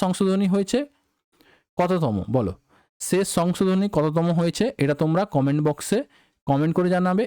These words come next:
এটাই লাস্ট কোশ্চেন। তো আজকে এই পর্যন্ত, আবার একটা নতুন ক্লাস নিয়ে তোমাদের সামনে হাজির হব।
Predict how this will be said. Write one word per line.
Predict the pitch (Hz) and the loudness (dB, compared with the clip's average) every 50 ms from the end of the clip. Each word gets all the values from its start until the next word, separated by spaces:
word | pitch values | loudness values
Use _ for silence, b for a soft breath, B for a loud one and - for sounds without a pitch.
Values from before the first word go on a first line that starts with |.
| - | -2
এটাই | - 127 143 147 165 | -2 0 0 0 2
লাস্ট | 165 151 147 - - - | 2 0 0 -2 -4 -4
কোশ্চেন। | - 165 - - - 196 220 262 - - _ _ _ _ _ _ _ _ _ _ _ _ _ _ | -4 -4 -2 -2 -2 -2 -2 -2 -4 -8 _ _ _ _ _ _ _ _ _ _ _ _ _ _
তো | - 135 117 117 | -2 0 0 -2
আজকে | - - - - 165 | -4 -4 -2 -2 0
এই | 165 165 | 0 0
পর্যন্ত, | 156 170 170 175 180 180 180 - 226 - - | 0 0 0 0 0 0 0 -2 -4 -4 -2
আবার | - 123 120 120 131 131 127 | -2 -2 0 0 0 0 0
একটা | - - 151 143 | 0 0 0 0
নতুন | 139 - 156 147 | 0 0 -2 0
ক্লাস | - 156 147 - 165 | 0 -2 0 0 -2
নিয়ে | 156 - | -2 0
তোমাদের | 156 151 147 147 | 0 0 0 -2
সামনে | - - 156 151 156 156 | -2 -2 0 0 0 0
হাজির | 151 147 143 156 151 160 | 0 0 0 2 2 2
হব। | 160 170 | 2 0